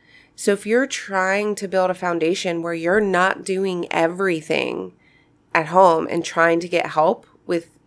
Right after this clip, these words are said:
keeping up with the house, which is what you should be doing because everyone who lives there should be contributing to taking care of it. So it's gonna be hard to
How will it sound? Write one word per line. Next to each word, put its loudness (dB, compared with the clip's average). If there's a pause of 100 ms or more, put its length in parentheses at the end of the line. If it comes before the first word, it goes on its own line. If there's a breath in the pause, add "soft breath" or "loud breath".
(480)
keeping -4
up 0
with -20
the -6
house, 0
which -6
is -6
what -4
you -4
should 0
be -6
doing -2
because -4 (420 loud breath)
everyone 0
who -4
lives -2
there 0
should -8
be -6
contributing -8 (680 soft breath)
to -4
taking -6
care 2
of 0
it. -2 (680 loud breath)
So 4 (600)
it's -2
gonna -2
be -2
hard 2 (160)
to -4